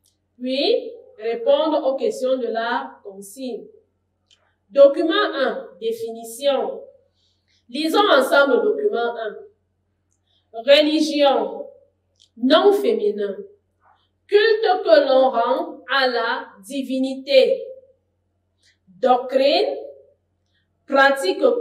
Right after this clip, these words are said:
constituant le rapport de l'homme avec la divinité. Cette définition nous vient des Cranwy dictionnaires et recueils de correspondance.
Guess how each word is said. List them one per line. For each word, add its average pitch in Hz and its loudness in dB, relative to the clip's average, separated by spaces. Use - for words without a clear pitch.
constituant 254 0
le 226 -2
rapport 233 0
de 214 -2
l'homme 277 0
avec 311 4
la 254 0
divinité. 247 -2
Cette - -4
définition 262 0
nous 294 0
vient 254 0
des 233 -10
Cranwy 294 2
dictionnaires 269 -2
et 262 6
recueils 302 4
de 247 -4
correspondance. 277 -2